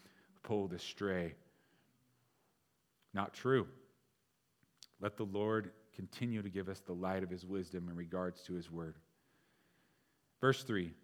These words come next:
"But even if our gospel is veiled,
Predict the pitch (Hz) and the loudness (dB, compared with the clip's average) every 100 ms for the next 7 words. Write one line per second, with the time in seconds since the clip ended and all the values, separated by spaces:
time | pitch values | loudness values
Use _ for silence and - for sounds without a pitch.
0 | _ _ _ _ - 123 127 165 196 190 | _ _ _ _ 4 4 6 6 6 6
1 | 175 147 151 - 120 117 117 120 120 - | 6 6 6 6 6 8 8 6 4 -2
2 | 113 107 101 92 85 113 123 92 87 92 | -2 0 0 -2 0 2 4 2 0 -4